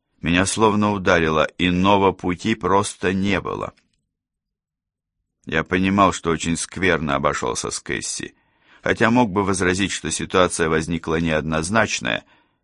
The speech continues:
но я не сделал и не мог сделать ничего такого, что заслуживало бы подобного поступка. Даже вообразить не мог такого предательства.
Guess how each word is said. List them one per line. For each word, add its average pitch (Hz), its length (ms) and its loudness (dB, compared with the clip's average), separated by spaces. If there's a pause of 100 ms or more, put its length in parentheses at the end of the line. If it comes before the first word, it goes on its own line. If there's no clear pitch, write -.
(540)
но - 120 0
я 127 160 4
не 139 120 2
сделал 123 600 2
и 107 60 0
не 110 100 2
мог 113 220 2
сделать 104 420 0
ничего 107 420 0
такого, 98 440 0
что 90 200 -2
заслуживало 90 720 0
бы 87 140 0
подобного 76 640 0
поступка. - 680 -10 (1300)
Даже 80 380 -2
вообразить 82 680 0
не 67 100 -4
мог 69 240 -6
такого 69 400 -2
предательства. - 920 -8